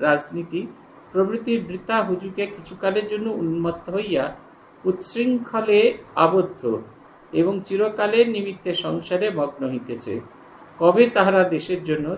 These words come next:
যথার্থ ত্যাগ ধর্ম শিখিবে? আমাদের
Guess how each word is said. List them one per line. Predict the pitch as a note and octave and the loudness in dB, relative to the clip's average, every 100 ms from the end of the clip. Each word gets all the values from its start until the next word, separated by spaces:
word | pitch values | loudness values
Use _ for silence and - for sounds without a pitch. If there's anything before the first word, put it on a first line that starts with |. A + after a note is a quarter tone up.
| - | -6
যথার্থ | C#3 - F3+ F#3 G#3 A#3 - | -8 -2 -2 -2 -4 -6 -2
ত্যাগ | C#3+ - - | -2 -2 -4
ধর্ম | A#2+ D3+ F#3 | -4 -4 -8
শিখিবে? | - B2 - A2+ G2+ - - - - - - - - | -10 -16 -12 -8 -8 -10 -18 -20 -20 -20 -20 -20 -12
আমাদের | E3+ G3 A#3 B3 | -4 0 2 2